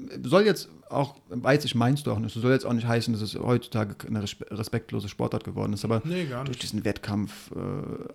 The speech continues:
Speaker 1: Anspruch, der irgendwie auch immer größer wird und viel
Speaker 2: Gerade
Speaker 1: Geld
Speaker 2: auch durch
Speaker 1: und
Speaker 2: die
Speaker 1: so, so.
Speaker 2: Vermarktung.
Speaker 1: Genau.
Speaker 2: Man muss sich ja auch vermarkten.
Speaker 1: Ist halt da schon so ein bisschen Verbissenheit reingekommen, das stimmt schon, ja.
Speaker 2: Ja.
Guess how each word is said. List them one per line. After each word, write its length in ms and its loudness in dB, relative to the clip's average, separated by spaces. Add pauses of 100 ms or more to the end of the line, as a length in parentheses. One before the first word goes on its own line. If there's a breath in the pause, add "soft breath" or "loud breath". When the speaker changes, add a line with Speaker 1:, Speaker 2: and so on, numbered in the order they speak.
Speaker 1:
Anspruch, 460 -6
der 180 -6
irgendwie 240 -2
auch 120 -8
immer 160 0
größer 420 -8
wird 320 -10
und 160 -8
viel 180 -8
Speaker 2:
Gerade 220 -2
Speaker 1:
Geld 60 4 (100)
Speaker 2:
auch 40 -4
durch 120 -2
Speaker 1:
und 80 -6
Speaker 2:
die 60 0
Speaker 1:
so, 60 -4
so. 100 0
Speaker 2:
Vermarktung. 580 -4
Speaker 1:
Genau. 140 -4
Speaker 2:
Man 80 -2
muss 120 -4
sich 120 -4
ja 80 -4
auch 80 -10
vermarkten. 580 -10 (240)
Speaker 1:
Ist 120 -12
halt 180 -4
da 80 -6
schon 220 -4
so 60 -6
ein 120 -6
bisschen 420 -8 (480 soft breath)
Verbissenheit 580 -2
reingekommen, 460 -4
das 80 -6
stimmt 220 -6
schon, 180 -4
ja. 80 0
Speaker 2:
Ja. 220 -8